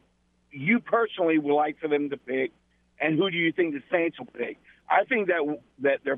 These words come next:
first pick, they're gonna try to get the highest-rated wide receiver that they can, if it falls into their lap.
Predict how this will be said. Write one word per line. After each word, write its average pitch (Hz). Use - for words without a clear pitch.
first 262
pick, 175
they're 156
gonna 147
try 165
to 147
get 143
the 135
highest-rated 156
wide 156
receiver 139
that 151
they 131
can, 127
if -
it 165
falls 165
into 143
their 120
lap. 135